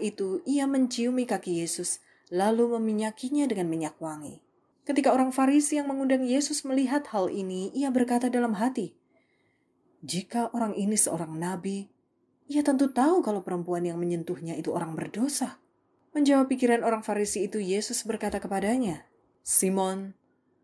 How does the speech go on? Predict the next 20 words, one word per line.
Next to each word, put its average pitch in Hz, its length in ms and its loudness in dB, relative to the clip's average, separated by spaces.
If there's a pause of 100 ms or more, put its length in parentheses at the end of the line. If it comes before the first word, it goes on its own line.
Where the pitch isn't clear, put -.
(320)
ada 190 240 2
yang 202 80 4
ingin 208 240 2
kukatakan 214 640 0
kepadamu." 170 640 0 (1300)
Simon 294 320 6
menjawab, 165 480 0 (560)
"Katakanlah, 247 720 2
Guru." 160 320 -4 (640)
Yesus 254 400 2
berkata, 165 560 -8 (880)
"Ada 220 320 6
dua 233 160 8
orang 214 320 2
yang 196 160 -2
meminjam 185 560 0
kepada 170 320 -4
seorang 180 400 2
pemilik 185 400 -2
uang. 185 400 0